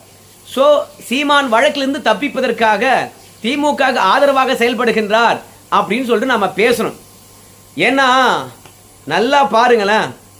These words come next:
மாசம் ஒரு கேஸ்ல சிக்குவாரு நம்ம சீமான். ஆனா, திமுக ஆதரவு நிலைப்பாடு எடுத்த பிறகு சீமான் மீது எந்த வழக்கும் இல்ல, ஒவ்வொரு வழக்கிலும் வெளியே வருகின்றார். அதனால சீமான் திமுகவுக்கு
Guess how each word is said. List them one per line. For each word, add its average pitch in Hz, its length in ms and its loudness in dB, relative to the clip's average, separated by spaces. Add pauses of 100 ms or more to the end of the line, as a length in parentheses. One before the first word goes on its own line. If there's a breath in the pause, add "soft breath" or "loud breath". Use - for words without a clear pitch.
(200)
மாசம் 277 500 2
ஒரு 240 240 4
கேஸ்ல 277 340 0
சிக்குவாரு 214 640 0
நம்ம 285 360 0
சீமான். 240 440 -2 (720)
ஆனா, 208 720 2 (300)
திமுக 302 420 -2
ஆதரவு 269 480 2
நிலைப்பாடு 240 360 -2
எடுத்த 233 260 2
பிறகு 202 640 -2 (240)
சீமான் 277 460 0
மீது 262 180 -2
எந்த 240 340 0
வழக்கும் 254 420 0
இல்ல, 208 280 0 (480)
ஒவ்வொரு 240 380 2
வழக்கிலும் 277 420 0
வெளியே 262 220 4
வருகின்றார். 233 520 2 (960)
அதனால 208 800 2
சீமான் 269 420 -2
திமுகவுக்கு 269 640 0